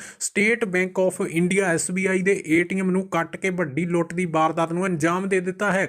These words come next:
ਘਟਨਾ ਦੀ ਸਾਰੀ ਜਾਣਕਾਰੀ ਪਿੰਡ ਦੇ ਸਰਪੰਚ ਨੇ ਦਿੱਤੀ ਹੈ ਤੇ ਜਿਸ ਤੋਂ ਬਾਅਦ ਪੁਲਿਸ ਵੀ ਉੱਥੇ ਮੌਕੇ ਦੇ ਉੱਤੇ ਪਹੁੰਚ ਗਈ ਹੈ।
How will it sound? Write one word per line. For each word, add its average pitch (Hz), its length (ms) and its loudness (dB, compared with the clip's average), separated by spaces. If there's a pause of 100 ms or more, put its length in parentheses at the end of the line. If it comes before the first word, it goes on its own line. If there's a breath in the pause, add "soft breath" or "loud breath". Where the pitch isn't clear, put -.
ਘਟਨਾ 143 240 -4
ਦੀ 185 100 -4
ਸਾਰੀ 175 320 -2
ਜਾਣਕਾਰੀ 180 420 -2
ਪਿੰਡ 175 280 0
ਦੇ 180 140 2
ਸਰਪੰਚ 170 540 -2
ਨੇ 180 220 0 (380 loud breath)
ਦਿੱਤੀ 175 400 -2
ਹੈ 196 100 0
ਤੇ 208 120 -2
ਜਿਸ 160 220 -2
ਤੋਂ 185 120 -2
ਬਾਅਦ 180 360 2
ਪੁਲਿਸ 180 320 0
ਵੀ 185 140 2
ਉੱਥੇ 175 280 0
ਮੌਕੇ 165 300 -2
ਦੇ 175 80 -2
ਉੱਤੇ 165 200 -2
ਪਹੁੰਚ 180 280 -2
ਗਈ 175 260 0
ਹੈ। 180 200 0